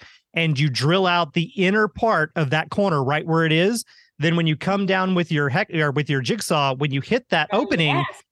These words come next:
Speaker 1: it allows enough room for you to turn the jigsaw right there
Speaker 2: Oh.
Speaker 1: and then go straight across the bottom. Then when you hit your other side, you can turn again and come up to the top. So you could do that if you've got the tools. If not, if you don't have a drill, but you do have a jigsaw or a handsaw,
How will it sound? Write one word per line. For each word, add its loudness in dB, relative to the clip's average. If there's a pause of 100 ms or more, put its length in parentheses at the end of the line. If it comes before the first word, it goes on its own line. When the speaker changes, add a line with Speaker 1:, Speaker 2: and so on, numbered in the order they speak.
(120)
Speaker 1:
it 2
allows 2
enough 0
room 2
for -2
you 0
to 0
turn 0
the 0
jigsaw 0
right -2
there 2
Speaker 2:
Oh. 0
Speaker 1:
and 0
then 2
go 2
straight 0
across -2
the -4
bottom. 0 (460)
Then 2
when 2
you 4
hit 0
your 2
other 0
side, 0
you -4
can -4
turn 0
again -2
and -4
come 0
up -2
to -6
the -6
top. 0
So -2
you 2
could -2
do 0
that 0
if -2
you've -2
got 0
the -4
tools. 0
If -2
not, 2 (380)
if -2
you 0
don't 2
have 2
a 0
drill, 0
but -2
you -2
do 0
have 2
a 0
jigsaw 0 (240)
or 0
a 0
handsaw, 0